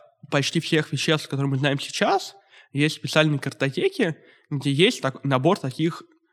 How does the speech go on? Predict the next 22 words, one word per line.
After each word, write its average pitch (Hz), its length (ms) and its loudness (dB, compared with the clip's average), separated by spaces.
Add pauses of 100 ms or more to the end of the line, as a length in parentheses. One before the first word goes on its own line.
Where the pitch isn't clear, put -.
(500)
карточек, 185 640 2
где 139 160 0
написаны, 147 640 0 (300)
под - 120 -10
какими, 139 720 0 (500)
где 151 300 4
находятся 190 420 4
какие 175 260 0
у 160 40 4
них 147 180 0
пики 214 440 0
по - 260 -2
яркости 180 680 4
и 156 240 0
по 156 340 0
положению. 135 840 0 (440)
Из-за 135 200 2
этого 269 240 4
мы 160 60 4
можем 151 320 0
сравнивать 143 680 2 (140)
наши 143 680 0